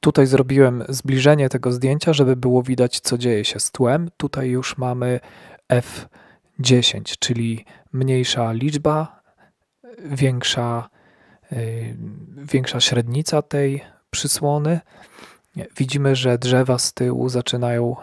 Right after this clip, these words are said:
nam znikać w nieostrości. Teraz przysłona ma wartość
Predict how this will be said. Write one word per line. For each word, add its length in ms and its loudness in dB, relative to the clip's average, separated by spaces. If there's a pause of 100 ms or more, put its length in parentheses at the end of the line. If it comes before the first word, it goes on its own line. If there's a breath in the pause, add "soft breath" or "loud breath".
(140)
nam 280 -2
znikać 640 -4 (100)
w 100 -4
nieostrości. 800 -4 (4000 soft breath)
Teraz 280 4
przysłona 720 0
ma 480 0 (480 soft breath)
wartość 1080 -4